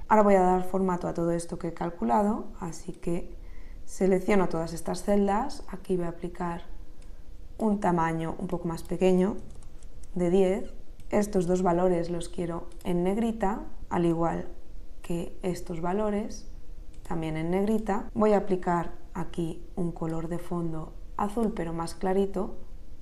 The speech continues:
por ejemplo este azul. Aquí utilizaré de nuevo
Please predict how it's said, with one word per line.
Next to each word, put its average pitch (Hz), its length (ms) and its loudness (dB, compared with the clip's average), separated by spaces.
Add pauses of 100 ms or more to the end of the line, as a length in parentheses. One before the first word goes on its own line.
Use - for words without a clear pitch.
(120)
por - 100 -6
ejemplo 165 320 -4
este 165 160 0
azul. 226 380 2 (320)
Aquí 180 420 2
utilizaré 165 560 0
de 165 100 0
nuevo 175 360 0